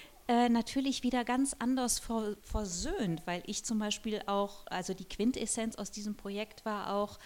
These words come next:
ich kann Menschen, die ein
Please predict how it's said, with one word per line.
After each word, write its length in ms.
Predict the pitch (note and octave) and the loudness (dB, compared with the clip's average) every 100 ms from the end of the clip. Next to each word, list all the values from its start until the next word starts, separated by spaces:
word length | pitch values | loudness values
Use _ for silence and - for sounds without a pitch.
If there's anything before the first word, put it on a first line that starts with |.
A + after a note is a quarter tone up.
| - - - - - - - - - | -16 -16 -18 -20 -20 -20 -20 -20 -8
ich 220 | G#3 - | -4 -4
kann 340 | - A3+ C4+ A3 | 0 2 4 4
Menschen, 720 | G3 C4 - - E3+ G3 G#3+ - | 4 4 4 2 2 0 -4 -8
die 240 | G3 G3 - - - - - - | -8 -6 -8 -12 -20 -20 -20 -6
ein 280 | F#3 G3 F#3+ | -2 -2 -2